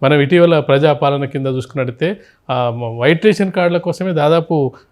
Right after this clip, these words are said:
ఆ, కు-, తొంభై లక్షల, ఎనభై లక్షల దరఖాస్తులు వచ్చినట్టుగా చూ-, అందరూ కూడా మాకు వైట్ రేషన్ కార్డు కావాలని చెప్పి అప్లై చేసుకున్న వాళ్ళు ఉన్నారు. దానికి కారణం ఏంటంటే ఏ స్కీమ్ కావాలన్నా మొదట కండిషన్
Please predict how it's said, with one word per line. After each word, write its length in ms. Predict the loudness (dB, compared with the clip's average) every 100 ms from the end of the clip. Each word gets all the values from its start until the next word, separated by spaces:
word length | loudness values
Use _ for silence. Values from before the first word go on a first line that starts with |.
| -6
ఆ, 40 |
కు-, 500 | -6 -4 0 0 -2
తొంభై 260 | -2 2 4
లక్షల, 320 | 2 2 0
ఎనభై 220 | -2 -4
లక్షల 360 | -4 -6 -6 -6
దరఖాస్తులు 520 | -6 -6 -6 -8 -8
వచ్చినట్టుగా 380 | -8 -8 -6 -6
చూ-, 300 | -8 -12 _ _ -4
అందరూ 280 | 2 6 6
కూడా 160 | 4
మాకు 260 | 2 -2 -2
వైట్ 240 | -2 -2
రేషన్ 260 | -4 -6 -8
కార్డు 260 | -6 -6 -4
కావాలని 440 | -4 -4 -4 -6
చెప్పి 160 | -8 -10
అప్లై 280 | -6 -6 -6
చేసుకున్న 280 | -8 -8 -6
వాళ్ళు 220 | -4 -4
ఉన్నారు. 420 | -8 -14 _ -2
దానికి 220 | 0 2 4
కారణం 300 | 4 4 2
ఏంటంటే 400 | 0 -2 -4 -6 _ _ 2
ఏ 120 | 4
స్కీమ్ 360 | 4 4 4 4
కావాలన్నా 420 | 4 2 2 0
మొదట 360 | 0 0 0 -2 -4 _ 0
కండిషన్ 480 | 2 0 -2 -6